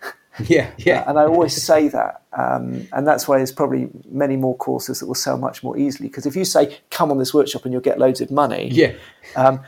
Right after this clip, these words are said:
Speaker 2: but the point is, the money workshop is in service of life. The money workshop is work out your money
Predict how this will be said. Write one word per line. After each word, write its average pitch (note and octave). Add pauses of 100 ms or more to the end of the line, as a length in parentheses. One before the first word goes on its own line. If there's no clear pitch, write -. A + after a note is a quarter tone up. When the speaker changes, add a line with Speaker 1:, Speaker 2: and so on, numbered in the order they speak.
(140)
Speaker 2:
but D#3
the D#3
point G3+
is, B2+ (340)
the C#3
money E3+
workshop B2+
is B2+
in B2+
service B2+
of A2
life. A#2 (1600)
The A#2+
money D#3
workshop C3
is -
work D#3
out D3
your B2+
money C3